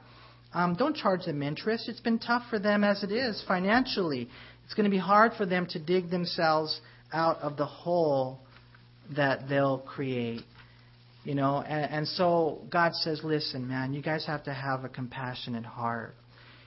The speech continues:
You know, we see the responsibility, I think, in the Bible of wealth.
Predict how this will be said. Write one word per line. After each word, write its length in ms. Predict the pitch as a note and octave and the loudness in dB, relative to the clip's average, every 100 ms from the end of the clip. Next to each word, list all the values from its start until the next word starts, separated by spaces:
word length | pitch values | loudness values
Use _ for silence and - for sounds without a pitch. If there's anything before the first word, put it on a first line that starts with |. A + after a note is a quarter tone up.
| - - | -20 -6
You 80 | |
know, 60 | D#3 | -2
we 100 | E3+ | 0
see 180 | E3+ C4+ | 0 -2
the 120 | B3+ | 0
responsibility, 1120 | G#3+ F#3+ - F#3+ G3 G3 D3 D#3+ F3+ F#3 D3+ | 0 -2 2 4 4 0 0 4 4 4 2
I 80 | C3+ | 0
think, 320 | C3+ D#3 D3 | -2 -6 -6
in 80 | D3 | -4
the 60 | C#3+ | -4
Bible 460 | C3+ C#3+ C#3+ D3 | 0 0 0 -2
of 180 | C#3 B2 | -4 -4
wealth. 400 | C3+ C#3+ C#3 A#2+ | -2 0 0 -2